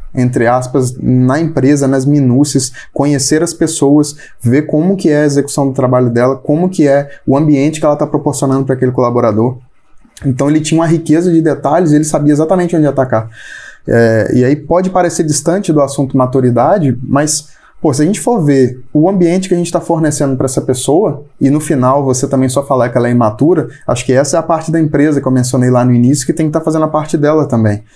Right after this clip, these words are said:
né? Então, dependendo do ambiente, de quem tá acima dela, como que é a postura dessa pessoa, se essas pessoas não têm treinamento pra lidar com pessoas, por exemplo, isso é muito perigoso.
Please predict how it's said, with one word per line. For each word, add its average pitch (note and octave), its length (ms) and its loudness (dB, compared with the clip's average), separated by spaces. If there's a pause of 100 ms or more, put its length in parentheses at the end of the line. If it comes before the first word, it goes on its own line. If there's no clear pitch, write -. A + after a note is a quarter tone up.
(240)
né? A2 220 -2 (360)
Então, B2 600 0
dependendo C3 580 0
do A#2+ 260 2
ambiente, C#3+ 640 0
de B2 240 0
quem D3 220 0
tá C#3+ 160 -2
acima E3 360 0
dela, C3 380 2
como C#3+ 220 0
que D#3 100 0
é - 20 2
a D3 40 2
postura C#3+ 400 0
dessa C3+ 200 0
pessoa, B2+ 440 2
se B2+ 160 0
essas E3 200 -2
pessoas D#3+ 360 0
não E3+ 120 0
têm F3 140 0
treinamento D#3 640 0
pra C#3+ 100 -4
lidar C#3+ 460 2
com C#3+ 160 -2
pessoas, B2+ 560 2
por A#2 180 -2
exemplo, A#2 320 0
isso - 120 -4
é C#3+ 40 0
muito G3+ 220 0
perigoso. A2+ 460 2